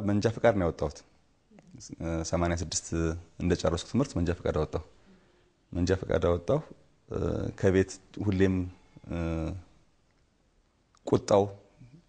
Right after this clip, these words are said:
አለ። ወጣት ጥገኛ እዚህ አንተን እያሳደግኩ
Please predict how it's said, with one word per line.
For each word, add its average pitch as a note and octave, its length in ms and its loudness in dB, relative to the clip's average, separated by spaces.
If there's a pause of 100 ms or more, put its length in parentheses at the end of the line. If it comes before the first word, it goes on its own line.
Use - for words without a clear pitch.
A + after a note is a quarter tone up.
(300)
አለ። F2+ 240 6 (540)
ወጣት F#2+ 420 2
ጥገኛ F2 340 4 (100)
እዚህ E2+ 200 2
አንተን E2+ 280 2
እያሳደግኩ E2+ 500 2